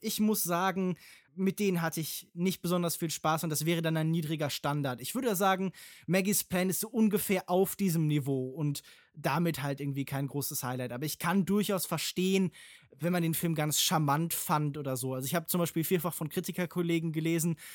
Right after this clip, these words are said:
äh, die haben den auf der Berlinale gesehen und da war das dann irgendwie ein schöner Kontrast zu diesen ganzen tonnenschweren, äh, Dramen über, äh, geschändete Bergarbeiter in Bolivien oder sowas. Äh, ich glaub aber, wenn man den dann isoliert im Kino sieht, also ja,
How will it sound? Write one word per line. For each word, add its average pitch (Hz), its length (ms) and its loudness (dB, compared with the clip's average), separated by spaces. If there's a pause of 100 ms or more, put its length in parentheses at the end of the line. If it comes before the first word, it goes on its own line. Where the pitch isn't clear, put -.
(240)
äh, 156 160 2
die 156 100 2
haben 175 100 2
den 170 120 2
auf 156 80 -2
der 175 160 2
Berlinale 165 560 4
gesehen 165 360 2
und 156 120 0
da 139 100 0
war 160 100 2
das 170 160 -2
dann 160 180 2
irgendwie 165 200 -2
ein 160 60 -2
schöner 175 300 0
Kontrast 165 500 0
zu - 80 -2
diesen 156 240 -2
ganzen 156 420 0
tonnenschweren, 170 1040 2 (400)
äh, 160 240 -2
Dramen 160 640 4
über, 156 600 2 (160)
äh, 156 240 -6
geschändete 170 640 2
Bergarbeiter 165 880 2
in 156 140 0
Bolivien 170 580 4
oder 147 220 2
sowas. 156 440 2 (480)
Äh, 165 220 -6
ich - 120 0
glaub 202 200 4
aber, 180 180 4
wenn 185 100 6
man 180 100 4
den 170 140 4
dann 160 140 2
isoliert 165 460 2
im 165 100 2
Kino 190 320 2
sieht, 180 420 2
also 156 280 -2 (180)
ja, 123 320 -4